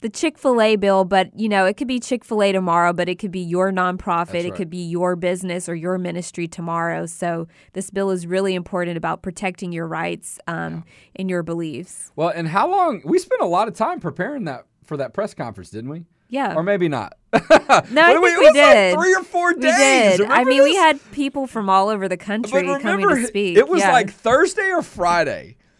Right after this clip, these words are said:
Speaker 2: and we were still kind of on the fence. We were like, "Gosh." And it, and I, and it,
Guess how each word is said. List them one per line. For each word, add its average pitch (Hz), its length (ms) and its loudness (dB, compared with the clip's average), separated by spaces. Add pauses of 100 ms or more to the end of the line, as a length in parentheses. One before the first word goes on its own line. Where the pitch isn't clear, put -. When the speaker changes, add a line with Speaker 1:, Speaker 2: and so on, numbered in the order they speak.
(240)
Speaker 2:
and 170 180 -2
we 269 140 0
were 415 100 -2
still - 300 -8
kind 247 200 -4
of 226 80 -4
on 196 120 -2
the 160 80 -4
fence. 175 340 -8
We 175 80 -2
were 175 140 -2
like, 131 280 -4 (840)
"Gosh." - 680 -16 (380)
And 208 200 -4
it, 226 100 -4 (120)
and 208 140 -8
I, 208 160 -4
and 202 140 -4
it, 202 100 -4